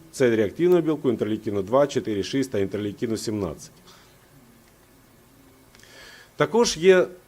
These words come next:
м, дослідження, які показують, що Т-клітини C D чотири плюс та C D вісім плюс, які активуються під дією сарс ков два,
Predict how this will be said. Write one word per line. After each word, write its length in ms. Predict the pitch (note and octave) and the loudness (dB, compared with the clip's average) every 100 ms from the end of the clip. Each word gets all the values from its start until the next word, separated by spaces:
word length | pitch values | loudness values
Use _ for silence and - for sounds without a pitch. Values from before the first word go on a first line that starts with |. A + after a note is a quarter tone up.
| - - _ - C#3 | -20 -20 _ -10 -2
м, 640 | C3 B2 A#2 A#2 A2+ A2+ A2 | 0 2 0 0 0 -2 0
дослідження, 500 | D3 - B2+ A2 C#3 | 0 2 0 0 0
які 180 | C#3+ - | 0 0
показують, 500 | - C3+ B2 A#2 A2 | 0 2 2 2 0
що 120 | C3 | 0
Т-клітини 720 | F#3 F#3 F3+ - A#2 A2+ A#2+ B2+ - - _ _ - | 2 2 0 0 0 0 -2 -6 -16 -20 _ _ -8
C 200 | - D#3 | -4 0
D 80 | E3+ | -2
чотири 360 | D#3+ C#3 B2+ | -2 0 0
плюс 220 | A#2 A#2 A#2 | 0 -2 0
та 80 | |
C 180 | C#3 C#3 | -2 0
D 140 | B2+ B2+ | -2 0
вісім 300 | A#2 A#2 A2+ | 0 -2 -6
плюс, 360 | A2+ A2+ A2+ - - - | -4 -4 -6 -18 -20 -2
які 380 | B2 C3 F3+ E3 - - - - | 0 2 2 2 0 -16 -20 -8
активуються 640 | C3 - C#3+ C#3+ A#2+ A#2+ | -2 2 4 6 4 2
під 180 | C3 B2+ | -4 -2
дією 260 | C3+ A#2+ | 0 2
сарс 300 | G#2+ C#3+ A#2 | 2 2 2
ков 200 | - A2+ | 0 -4
два, 260 | F2 F2+ F2 | -2 -4 -4